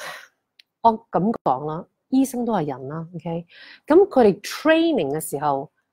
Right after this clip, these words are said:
都仲係 under 嗰個 impression，under 嗰個 influence 㗎嘛。咁所以佢嘅理解都仲係嗰個時代咯。咁你見到其實，喂，零九年都已經話，喂，sorry，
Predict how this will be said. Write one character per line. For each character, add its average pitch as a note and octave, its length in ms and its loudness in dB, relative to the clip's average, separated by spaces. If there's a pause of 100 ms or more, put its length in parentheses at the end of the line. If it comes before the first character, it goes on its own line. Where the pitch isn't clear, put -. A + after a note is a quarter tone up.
(340)
都 E4+ 120 2
仲 - 180 0
係 F3 120 -2
under B3+ 440 0
嗰 D#3+ 300 2
個 B3 120 2
impression，under F#3 840 -2
嗰 E3+ 140 2
個 G3+ 80 -4
influence F#3 560 -8
㗎 F3 100 -4
嘛。 D3+ 180 -6
咁 A#4 200 4
所 D#4 220 -2
以 C4 220 -2 (360)
佢 C#4 100 0
嘅 C#4+ 120 4
理 G3 140 4
解 C4 100 0
都 D#4 100 0
仲 F3 160 -4
係 D#3 80 -4
嗰 G#3 140 -2
個 A#3 80 -2
時 - 280 -8
代 C#3 140 -4 (140)
咯。 E3+ 140 -8 (280)
咁 D4 100 4 (640)
你 D4 140 2
見 D#4 220 6
到 F4 100 6
其 A#3+ 120 0
實， D3+ 140 0 (320)
喂， - 300 -8
零 C#3 100 -2
九 F3 180 2
年 D#3 120 -2
都 F#3+ 100 0
已 F3+ 40 2
經 G#3 120 2
話， D#3 280 0
喂， F#3+ 100 0
sorry， E3+ 220 -2